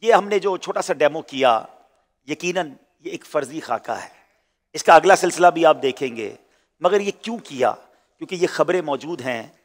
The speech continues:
कि आज का नौजवान अपने बूढ़े माँ बाप को time नहीं दे रहा, आज का नौजवान उनके साथ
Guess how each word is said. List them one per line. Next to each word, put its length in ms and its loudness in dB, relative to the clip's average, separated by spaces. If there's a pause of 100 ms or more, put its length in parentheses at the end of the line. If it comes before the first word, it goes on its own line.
(380)
कि 60 -2
आज 220 4
का 120 -6
नौजवान 540 -2 (420)
अपने 240 -10
बूढ़े 260 -4
माँ 140 -2
बाप 180 0
को 140 -20
time 240 -6
नहीं 180 -14
दे 140 -10
रहा, 280 -18 (500)
आज 180 6
का 120 0
नौजवान 500 4 (480)
उनके 240 -4
साथ 180 2